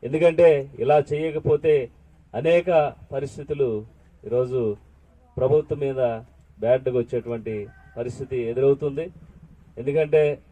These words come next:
ఇలాంటి కార్యక్రమం ఏ ప్రభుత్వం చేసినా చేయకపోయినా మేము మాత్రం దీన్ని తీవ్రంగా ఖండిస్తాం. ఈరోజు ఏజెన్సీ ప్రాంతాల్లో ఉన్న చట్టాలు మనం పూర్తిగా అమలు చేస్తాం. అమలు చేసే క్రమంలో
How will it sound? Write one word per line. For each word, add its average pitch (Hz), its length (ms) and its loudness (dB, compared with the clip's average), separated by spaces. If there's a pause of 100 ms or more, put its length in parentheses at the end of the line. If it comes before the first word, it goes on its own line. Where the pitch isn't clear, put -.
(320)
ఇలాంటి 160 520 -2
కార్యక్రమం 147 560 -4 (600)
ఏ 143 220 2
ప్రభుత్వం 147 440 -2
చేసినా 147 300 -2 (100)
చేయకపోయినా 131 540 0 (560)
మేము 123 260 -2
మాత్రం 131 320 -4
దీన్ని 123 280 -6 (260)
తీవ్రంగా 139 500 0
ఖండిస్తాం. 139 480 0 (580)
ఈరోజు 156 360 2 (540)
ఏజెన్సీ 151 580 -2
ప్రాంతాల్లో 139 580 -2 (220)
ఉన్న 135 120 -6 (180)
చట్టాలు 170 460 2 (840)
మనం 123 240 -6
పూర్తిగా 160 460 0
అమలు 160 260 -2
చేస్తాం. 160 380 0 (340)
అమలు 175 260 -2
చేసే 170 360 -4
క్రమంలో 160 420 -2